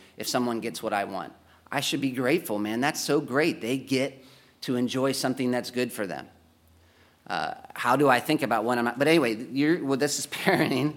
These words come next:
so you can help your kids get better at interpreting. Some of us ha-, struggle a little more because our parents never, they just, uh, never helped us do this whole process, and so we got so many unbiblical interpretations impacting us all the time. We've gotta do, do a lot of more,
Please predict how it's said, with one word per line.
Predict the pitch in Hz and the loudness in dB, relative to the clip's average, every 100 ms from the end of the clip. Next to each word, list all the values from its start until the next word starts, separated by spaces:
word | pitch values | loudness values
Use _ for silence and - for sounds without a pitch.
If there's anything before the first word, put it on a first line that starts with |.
| - - - | -8 -18 -4
so | 156 | 2
you | 160 | 4
can | 165 | 6
help | 160 202 | 8 6
your | 180 | 4
kids | - 156 127 | 2 2 2
get | 117 151 | 2 4
better | - 147 165 120 | 8 10 10 8
at | 120 | 4
interpreting. | 127 - 147 135 95 - - _ _ | 2 2 0 0 -4 -8 -16 _ _
Some | - 156 | -2 4
of | 170 | 6
us | 147 143 | 6 6
ha-, | 147 | 4
struggle | - - 165 147 | 4 2 4 4
a | |
little | 147 143 | 4 4
more | 139 160 | 6 4
because | 120 135 123 | 4 0 0
our | 127 | 0
parents | 139 139 - | 0 0 2
never, | 135 139 113 | 4 4 2
they | 127 | 0
just, | 135 127 - - - _ _ _ - | 0 -2 -8 -20 -20 _ _ _ -6
uh, | 120 120 | 0 2
never | 135 143 135 | 6 6 6
helped | 127 170 170 | 6 6 6
us | 127 - | -2 0
do | 143 | 0
this | 127 120 | 2 2
whole | 127 | 0
process, | - 147 147 - 117 | 2 6 6 6 -2
and | 120 | -2
so | 127 | -2
we | 123 | 0
got | 139 131 | 2 2
so | 151 | 4
many | 139 131 | 4 4
unbiblical | - 147 151 147 139 131 | 2 4 4 4 2 0
interpretations | 123 139 131 131 135 143 127 117 120 | -2 0 -2 -2 -2 -2 -2 -4 -4
impacting | 123 143 143 135 | -2 2 0 0
us | 113 123 | -4 -2
all | 117 | -4
the | |
time. | 113 110 110 107 - - | -2 -4 -4 -6 -14 -12
We've | 123 | 0
gotta | 131 127 | 4 4
do, | 117 123 | 2 -2
do | 110 131 | 0 0
a | |
lot | 120 123 127 | 6 6 6
of | 120 | 4
more, | 117 120 | 2 2